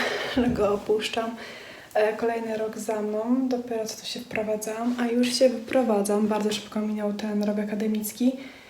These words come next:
Jakby to w sumie było kilka tygodni, a nie kilka miesięcy,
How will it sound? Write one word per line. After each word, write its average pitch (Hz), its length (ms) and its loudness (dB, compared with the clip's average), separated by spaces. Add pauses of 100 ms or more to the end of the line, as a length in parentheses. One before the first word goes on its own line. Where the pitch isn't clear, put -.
(180)
Jakby 220 220 2
to 226 100 2
w 220 60 -2
sumie 233 240 -2
było 220 200 4
kilka 220 300 -2
tygodni, 220 600 2
a 220 80 0
nie 220 260 6
kilka 226 320 2
miesięcy, 240 680 4